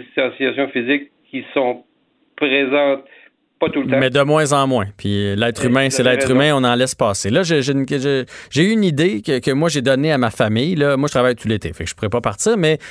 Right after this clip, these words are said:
Speaker 2: euh, mes parents partent samedi avec ma sœur, tout ça, ils ont deux roulottes, puis ils s'en vont dans le, dans le Bas-Saint-Laurent. Ils s'en vont pas en Côte-Nord, mais ils s'en vont dans le Bas-Saint-Laurent, euh, ce qui est l'équivalent, là, pour moi. Ils s'en vont,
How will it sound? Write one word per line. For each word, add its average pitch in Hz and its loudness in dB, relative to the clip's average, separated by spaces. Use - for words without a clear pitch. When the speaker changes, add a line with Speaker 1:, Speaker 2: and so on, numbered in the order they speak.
Speaker 2:
euh, 110 0
mes 120 2
parents 143 2
partent 165 -2
samedi 147 -2
avec 117 -4
ma 107 -2
sœur, 139 -2
tout - -14
ça, 139 -2
ils 131 -2
ont 110 0
deux 127 2
roulottes, 117 2
puis 120 -2
ils - 0
s'en 123 0
vont 139 2
dans 123 0
le, 107 0
dans 110 0
le 110 -2
Bas-Saint-Laurent. 107 -2
Ils 190 -6
s'en 156 -6
vont 117 -4
pas 135 -2
en 127 -2
Côte-Nord, 135 -2
mais - -4
ils - -6
s'en 117 -2
vont 123 0
dans 120 0
le 110 -2
Bas-Saint-Laurent, 104 0
euh, 104 0
ce - -10
qui - -2
est 139 0
l'équivalent, 123 0
là, 170 2
pour 113 -2
moi. 110 2
Ils 156 -6
s'en 123 -2
vont, 123 0